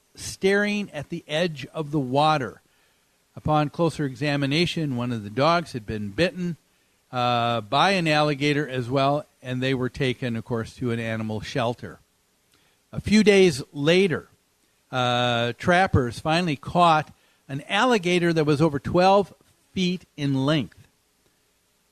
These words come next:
Uh, Suzuka's arm was found in the alligator's stomach.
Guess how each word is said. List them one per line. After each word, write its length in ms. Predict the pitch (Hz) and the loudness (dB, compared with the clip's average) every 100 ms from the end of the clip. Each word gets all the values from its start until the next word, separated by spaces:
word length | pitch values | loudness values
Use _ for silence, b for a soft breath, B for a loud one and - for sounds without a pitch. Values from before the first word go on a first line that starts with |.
| _ - | _ -6
Uh, 360 | 123 120 113 | -4 -4 -6
Suzuka's 800 | 139 - 139 123 180 160 143 113 - - | -12 -4 -2 2 2 2 0 -2 -10 -4
arm 440 | 131 147 123 101 | -2 0 -2 -6
was 220 | 117 110 - | -12 -12 -10
found 380 | 120 117 117 - - | -6 -6 -6 -12 -10
in 300 | 139 151 117 | -6 -6 -6
the 160 | 113 | -8
alligator's 540 | 113 113 104 107 104 - | -8 -10 -12 -14 -14 -16
stomach. 380 | - 71 - | -18 -20 -20